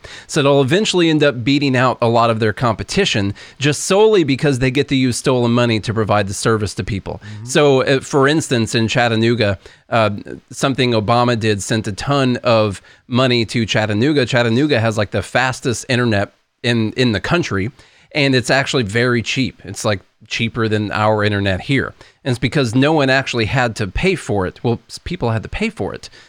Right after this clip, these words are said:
Speaker 1: but they get to use subsidized pricing for it. And so they get to beat out all, any other internet competition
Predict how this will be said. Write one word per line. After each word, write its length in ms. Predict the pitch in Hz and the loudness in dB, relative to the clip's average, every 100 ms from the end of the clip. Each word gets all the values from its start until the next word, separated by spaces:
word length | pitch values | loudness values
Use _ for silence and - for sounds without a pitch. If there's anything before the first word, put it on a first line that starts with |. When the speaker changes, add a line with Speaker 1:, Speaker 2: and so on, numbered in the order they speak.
| _ | _
Speaker 1:
but 100 | - | -4
they 100 | 135 | -2
get 160 | 127 151 | 0 -2
to 60 | 135 | 0
use 220 | 131 120 | 0 0
subsidized 800 | - 127 113 117 107 98 95 - - _ _ _ | 0 -2 -2 0 2 0 -4 -10 -20 _ _ _
pricing 540 | - 175 190 - 78 - | -2 0 0 -2 -8 -12
for 260 | _ 135 101 | _ -2 -2
it. 80 | 78 - _ | -2 -10 _
And 160 | 139 131 | -2 0
so 100 | 135 | 2
they 140 | 147 | 2
get 160 | 143 120 | 0 -2
to 80 | |
beat 280 | 117 135 131 | -2 0 2
out 280 | 131 143 120 - | 2 2 0 2
all, 260 | 123 135 - | 2 2 0
any 320 | 147 180 156 | 0 2 2
other 320 | 127 135 117 | 2 2 2
internet 440 | - 135 131 117 110 | 2 2 2 2 0
competition 800 | 131 113 104 - 214 - 98 | -2 -2 -2 0 0 0 -4